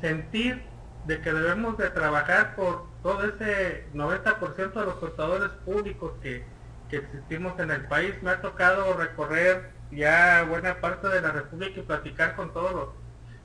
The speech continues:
los, los amigos contadores y la, las realidades que se viven en cada, en cada ciudad, en cada estado y lo que vivimos todos los contadores.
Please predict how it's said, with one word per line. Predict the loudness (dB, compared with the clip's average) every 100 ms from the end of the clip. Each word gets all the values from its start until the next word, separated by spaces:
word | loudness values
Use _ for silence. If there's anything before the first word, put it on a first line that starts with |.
| -16 -8
los, | -2
los | 0 0 0
amigos | 0 0 -2 -2
contadores | -4 -2 0 2 2 2 -4 -8 -14 -12
y | -8
la, | -2 0 0 0 0
las | 0 4
realidades | 2 4 6 8 8 4 -2
que | -8
se | -6 -6
viven | -4 -4 -4 -4 -4 -6 -12 -14 -14 -14 -14 -14 -10
en | -8 -6
cada, | -2 2 4 4 2
en | -2
cada | 2 6 6 4
ciudad, | 0 2 4 4 0
en | 0
cada | 2 2
estado | 2 -2 0 2 2 0 -2 -6
y |
lo | -6 -8 -6
que | -6 -4 -4 -4 -6
vivimos | -6 -4 -2 -4 -2
todos | -2 -2
los | -4
contadores. | -6 -6 -2 0 0 -2